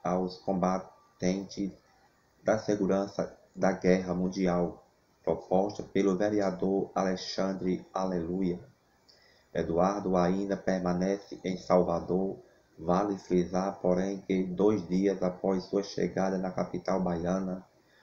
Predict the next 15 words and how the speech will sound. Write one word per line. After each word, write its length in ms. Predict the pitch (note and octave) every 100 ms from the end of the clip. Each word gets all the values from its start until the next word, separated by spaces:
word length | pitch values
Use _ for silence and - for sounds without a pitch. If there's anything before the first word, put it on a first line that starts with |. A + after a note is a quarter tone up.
| _
o 100 | -
miliciano 720 | G#2 G2 G2 - F2+ F#2+ G#2 G2
Adriano 600 | F#2 F2+ F2+ G2 G2 F#2
Magalhães 920 | F#2 F#2+ F#2+ F2 F2 F#2+ G#2 G2+ - _ _ _ _ _ _
de 160 | F2+ F#2
Nóbrega 560 | F2 F#2 G#2 G2 F#2+
foi 220 | F2+ G2
morto 760 | F#2 F2+ G2+ G2+ - G2 F#2 F2+ -
em 180 | F#2+ F#2+
uma 320 | G2 G2 F#2+
operação 680 | G#2+ G#2 G#2 G2 - - G2+
da 100 | G2
polícia 600 | F#2+ F#2 F#2 G2 G2 -
na 180 | F#2+ G#2
cidade 720 | - G#2 F#2 F#2+ F#2+ F#2 F2+